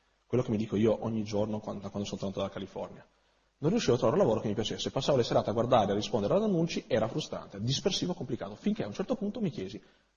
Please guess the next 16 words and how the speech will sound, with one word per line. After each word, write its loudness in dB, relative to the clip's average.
"Ma -4
perché -8
non -6
si -12
può -4
fare -2
qualcosa -2
che -6
renda -2
tutto -6
più -10
semplice? -12
L'idea, -6
l'opportunità, -4
la 2
proattività." -2